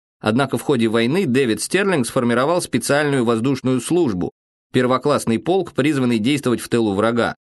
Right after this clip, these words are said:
С В С должен был путешествовать налегке, и вскоре стало известно, что Джим Брэнсон консультировал Дэвида Стерлинга и его элитные войска на предмет, как можно выжить, питаясь травой и орехами.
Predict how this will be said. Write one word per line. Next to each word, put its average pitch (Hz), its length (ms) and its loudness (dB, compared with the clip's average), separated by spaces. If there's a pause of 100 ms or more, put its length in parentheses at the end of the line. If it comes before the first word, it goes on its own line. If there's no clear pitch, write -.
(400)
С 127 200 0
В 131 80 2
С 175 180 0
должен 151 320 0
был 147 140 0
путешествовать 131 600 -2
налегке, 131 680 -2
и 98 200 -2
вскоре 147 360 -2
стало 104 340 0
известно, 117 420 0
что 107 180 -2
Джим 113 280 0
Брэнсон 156 400 0
консультировал 143 720 0
Дэвида 101 320 0
Стерлинга 143 520 0
и 113 140 -2
его 110 240 2
элитные 104 400 0
войска 98 380 0
на 165 120 0
предмет, 120 440 -2
как 156 200 0
можно 170 320 0
выжить, 110 400 0
питаясь 101 440 -2
травой 98 380 0
и - 20 2
орехами. 101 520 -2